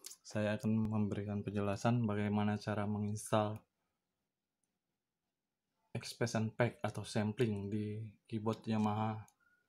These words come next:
dengan seri S tujuh tujuh lima ini. Oke, yang pertama kita itu siapkan adalah flash disk yang sudah berisikan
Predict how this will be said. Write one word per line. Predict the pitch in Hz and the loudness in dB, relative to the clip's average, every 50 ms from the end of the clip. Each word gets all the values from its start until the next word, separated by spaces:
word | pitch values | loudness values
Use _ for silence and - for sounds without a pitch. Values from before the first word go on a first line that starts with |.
| _ _ _ _ _ _ - | _ _ _ _ _ _ -10
dengan | - 104 101 101 | -6 -6 -4 -4
seri | 98 - 113 107 104 110 107 104 - - | -4 -2 -2 0 0 0 -2 -4 -4 -4
S | 107 104 - - - - | -4 -4 -4 -6 -8 -6
tujuh | - 107 98 104 110 | -8 -6 -4 -4 -6
tujuh | - - 107 - - 104 104 | -4 -6 -8 -6 -4 -4 0
lima | 110 107 104 104 | 2 2 2 2
ini. | 101 92 87 - _ _ _ - | 0 -4 -8 -12 _ _ _ -8
Oke, | - 117 110 117 104 | -8 -2 -2 0 -2
yang | 92 95 | -2 -2
pertama | - 110 104 104 104 101 | 0 0 0 0 0 -4
kita | 110 107 - | -4 -4 -4
itu | 104 107 - - - - - | -6 -6 -8 -16 -20 -18 -4
siapkan | - 110 104 - - - 113 110 110 | -2 -2 -2 -2 -2 -2 -2 0 0
adalah | 110 104 107 107 - | -2 -4 -8 -6 -2
flash | - 101 92 - - | -2 -2 0 4 4
disk | 127 131 131 - - - _ - - - - - _ | 4 4 4 -2 -10 -16 _ -20 -20 -20 -20 -12 _
yang | 110 107 95 | -4 -4 -2
sudah | 107 101 101 98 95 | 0 0 0 0 0
berisikan | 92 101 95 - - 98 - 110 101 101 | 0 -2 -2 -2 -6 -4 -2 0 0 0